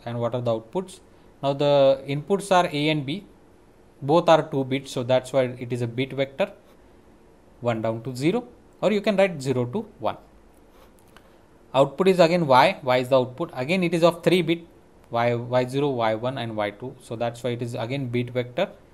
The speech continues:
two down to zero. Then entity end. Now the third part is the architecture part. So architecture, architecture name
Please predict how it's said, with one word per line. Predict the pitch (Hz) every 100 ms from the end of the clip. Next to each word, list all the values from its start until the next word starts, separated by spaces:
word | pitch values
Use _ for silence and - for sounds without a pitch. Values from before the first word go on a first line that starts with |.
| - - -
two | 170 160
down | 127 120
to | 110
zero. | - - - - - _ - - _ -
Then | 143 175
entity | 170 160 165 180
end. | 127 127 175 - - - - - - - - - - - - - - -
Now | 156 180
the | 190
third | 196 214 214
part | 208 196
is |
the | 190
architecture | 147 135 156 160 - 180
part. | 208 247 - -
So | - 123 120
architecture, | 123 135 160 175 175
architecture | 170 131 127 139 139 151 123
name | 120 117 127 190